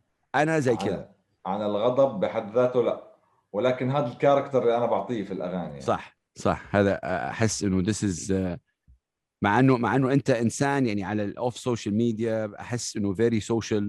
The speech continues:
Speaker 1: و very، يعني، تاخذ وتعطي، you know.
Speaker 2: يعني، آه، أكيد، أكيد. لا، ليش بدي أكون غير هيك، يعني؟ ولكن
Speaker 1: <laughs>
Speaker 2: هاد، هاد، يعني، هاي، هاي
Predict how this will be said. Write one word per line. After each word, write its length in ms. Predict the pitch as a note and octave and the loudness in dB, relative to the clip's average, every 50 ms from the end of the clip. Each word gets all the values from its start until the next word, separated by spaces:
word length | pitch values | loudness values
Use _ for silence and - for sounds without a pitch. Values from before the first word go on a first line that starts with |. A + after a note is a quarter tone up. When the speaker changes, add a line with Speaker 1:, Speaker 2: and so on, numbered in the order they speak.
| G2+ F#2+ - | -6 -8 -12
Speaker 1:
و 80 | - F2 | -10 -6
very، 360 | F#2 G#2+ A2 A2+ A2 A2 G#2 | -2 0 0 0 0 -2 -4
يعني، 300 | F2 E2+ F#2+ F#2+ F#2+ G2 | -6 -6 -6 -6 -6 -6
تاخذ 400 | - - A#2 A#2 A2+ G2 G#2 G2 | -2 0 0 0 0 -2 -4 -6
وتعطي، 500 | F#2 - - A#2 G2 G#2 - - G#2+ G#2 | -6 -4 -4 -4 -4 -2 -2 -2 -2 -2
you 220 | G2+ G#2 G2 F#2+ | -2 -2 -2 -2
know. 20 | F#2 | 0
Speaker 2:
يعني، 260 | - - A#2+ C#3 C#3+ | 0 0 0 -2 -2
آه، 360 | - - G3 F#3+ E3+ E3 F3+ F#3+ F#3+ | 2 4 4 4 4 4 2 2 0
أكيد، 280 | - G3 G3 F3 C3 | 0 -2 -2 -2 0
أكيد. 440 | D#3+ D3 - - F3 E3 C3 G2 G#2 | -2 -2 -2 -4 -4 -4 -4 -4 0
لا، 200 | C3 D#3+ C#3+ A2 | 0 2 2 2
ليش 240 | C3+ D#3+ D#3+ E3 - | 2 0 -2 -2 -6
بدي 200 | C3+ C3 C#3 C3+ | -4 0 0 0
أكون 220 | - - D3+ D3 | 0 0 -2 0
غير 220 | C#3 B2+ C#3 C#3 C3+ | 0 2 2 2 2
هيك، 260 | C3+ B2+ G2+ F#2+ - | 0 -2 -2 -4 -6
يعني؟ 260 | F2 E2 D#2 D2 D2 D2 - _ _ _ _ _ _ - | -10 -10 -10 -12 -14 -18 -20 _ _ _ _ _ _ 0
ولكن 300 | A#2 D3 E3+ F3 F3+ F3+ | 4 4 4 4 4 4
Speaker 1:
<laughs> 40 | F3 F#3+ | 4 4
Speaker 2:
هاد، 180 | F#3 - - - | 4 2 0 0
هاد، 260 | - F3+ F3+ E3 A#2+ - - | 2 2 2 2 0 -4 -4
يعني، 220 | A2 G#2+ G#2 G#2+ | -4 -4 -2 -2
هاي، 340 | B2+ C#3+ D3+ E3+ F3 D#3 - | 0 2 2 2 2 0 -2
هاي 560 | - B2 C#3 C#3+ D3 D3 C#3+ C3+ B2+ - - | -2 0 2 2 2 2 0 -2 -4 -6 -10